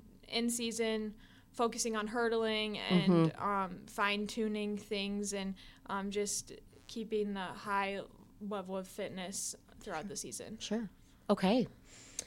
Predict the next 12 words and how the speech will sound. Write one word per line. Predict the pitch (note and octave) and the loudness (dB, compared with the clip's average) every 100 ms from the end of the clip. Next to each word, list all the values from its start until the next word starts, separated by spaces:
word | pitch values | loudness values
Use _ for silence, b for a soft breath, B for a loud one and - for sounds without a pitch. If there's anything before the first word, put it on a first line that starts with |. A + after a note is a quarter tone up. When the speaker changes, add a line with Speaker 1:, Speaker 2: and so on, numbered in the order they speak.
| B B B B - | B B B B 12
Speaker 2:
Well, | B3 A3+ | 12 12
looking | C4+ F4+ E4+ | 12 12 10
ahead, | E4+ C4 D3 F3 C4 - - - - - | 10 12 12 12 8 2 -14 -20 -20 -10
we | F3 G3 G3+ | 6 10 12
know | F3 | 12
you're | E3+ F3+ | 12 10
headed | F3+ D#3+ E3+ | 8 8 8
to | - | 6
the | E3+ | 6
University | E3+ D#3 D#3 E3 - C#4 | 10 10 10 6 4 6
of | D4 | 8
Iowa. | D4 D3+ C#3 C3+ E3+ | 10 10 10 10 8